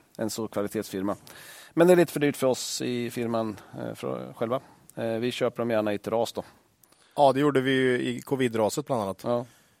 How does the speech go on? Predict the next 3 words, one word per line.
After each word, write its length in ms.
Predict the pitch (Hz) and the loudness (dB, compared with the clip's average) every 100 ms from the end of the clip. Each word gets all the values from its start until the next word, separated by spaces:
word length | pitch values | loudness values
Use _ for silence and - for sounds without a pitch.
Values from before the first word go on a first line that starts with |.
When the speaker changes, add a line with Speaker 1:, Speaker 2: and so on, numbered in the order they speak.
| _ - | _ -12
Speaker 2:
Klassisk 760 | - 175 156 - - 156 - - | 0 10 10 10 2 2 0 8
övervintraraktie 1500 | 175 175 127 123 120 120 117 104 120 113 113 113 - - - | 10 12 10 8 4 4 -2 -2 4 4 6 4 4 -2 -2
också. 320 | 127 - - | -2 -4 -10